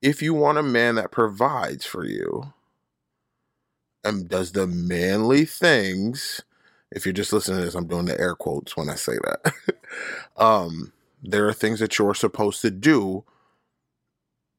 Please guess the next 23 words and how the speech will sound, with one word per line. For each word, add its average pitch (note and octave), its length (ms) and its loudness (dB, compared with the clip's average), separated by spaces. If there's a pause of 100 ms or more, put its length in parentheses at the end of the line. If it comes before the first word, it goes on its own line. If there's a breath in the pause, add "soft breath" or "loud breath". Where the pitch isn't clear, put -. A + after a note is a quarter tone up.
(240)
as D#2+ 300 -4
the G2+ 120 4
woman, C3+ 420 2 (140)
right? C#2+ 460 0 (840)
So F2+ 200 -2
if F2+ 100 -2
you're G#2 260 4
expectant - 800 -4 (480 soft breath)
of A2 180 0
these A#2 240 0
things C#3 320 0
from E2+ 280 -6
us, - 360 -6 (500 loud breath)
as G2+ 320 0
the A2+ 160 2
woman, A2 480 2
you G#2 220 2
are G2 220 2
expected F#2+ 480 -4
to E2+ 80 -10
do F#2+ 200 -4
certain F2 420 -4
things - 520 -8